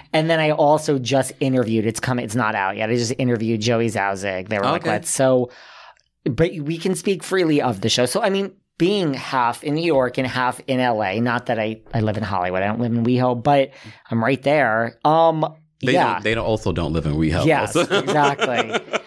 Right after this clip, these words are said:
Speaker 1: What? So, I mean, listen, I was gonna bring that show up anyway. You could say whatever you want. I'm just kidding. They really were a sponsor of our show, but now it's over and the check is cleared, so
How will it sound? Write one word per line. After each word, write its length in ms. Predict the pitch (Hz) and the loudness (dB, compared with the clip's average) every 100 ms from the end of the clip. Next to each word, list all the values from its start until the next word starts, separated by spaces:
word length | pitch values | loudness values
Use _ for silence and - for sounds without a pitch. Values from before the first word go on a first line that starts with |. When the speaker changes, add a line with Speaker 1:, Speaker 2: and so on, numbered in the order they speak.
| 202 - 196 | -8 -6 -4
Speaker 1:
What? 380 | 143 143 185 - | -2 2 2 2
So, 180 | - 185 | 0 0
I 100 | 165 | 0
mean, 140 | 165 170 | 0 0
listen, 260 | 165 147 | 0 0
I 100 | 131 | 0
was 140 | 135 127 | 0 0
gonna 140 | 139 | 0
bring 120 | 131 127 | 2 2
that 140 | 120 | 2
show 120 | 127 | 2
up 120 | 117 | 2
anyway. 300 | 127 131 104 123 | 2 0 2 0
You 80 | |
could 140 | 131 147 | 0 0
say 100 | 143 | 0
whatever 280 | 120 110 113 | 0 0 -2
you 60 | |
want. 140 | 104 98 | -2 -2
I'm 80 | 107 | -4
just 160 | 123 | -4
kidding. 160 | 143 127 | -2 0
They 100 | 151 | 2
really 240 | 156 190 147 | 2 2 4
were 160 | 135 | 2
a 40 | 123 | 0
sponsor 300 | - 117 117 | -2 -6 -4
of 40 | |
our 80 | 101 | -4
show, 200 | - 120 | -2 -2
but 120 | 107 113 | -2 0
now 240 | 120 110 | 0 0
it's 100 | 113 | 0
over 280 | 117 110 110 | 0 2 0
and 180 | 104 110 - - - - | 0 -4 -10 -20 -10 -6
the 60 | |
check 260 | - 135 - | -2 -4 -4
is 80 | - | -8
cleared, 320 | 147 135 | -4 -2
so 60 | 123 | -2